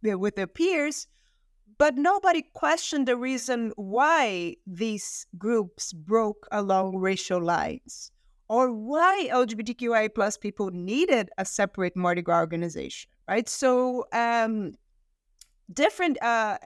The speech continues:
I, I don't wanna get m-, too much into this. It's a, it's a long chapter, uh,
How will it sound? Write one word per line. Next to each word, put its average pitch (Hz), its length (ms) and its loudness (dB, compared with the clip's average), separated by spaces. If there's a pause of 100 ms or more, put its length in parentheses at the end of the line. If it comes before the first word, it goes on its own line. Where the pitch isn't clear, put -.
(120)
I, 240 340 2
I 233 80 -2
don't 285 160 0
wanna 349 180 2
get 247 260 0
m-, 214 220 -6
too 403 200 -2
much 349 220 6
into 311 200 -2
this. 262 220 2
It's 240 180 -6
a, 185 40 -2
it's 175 140 -6
a 185 80 0
long 302 360 4
chapter, 254 580 0 (420)
uh, 185 640 0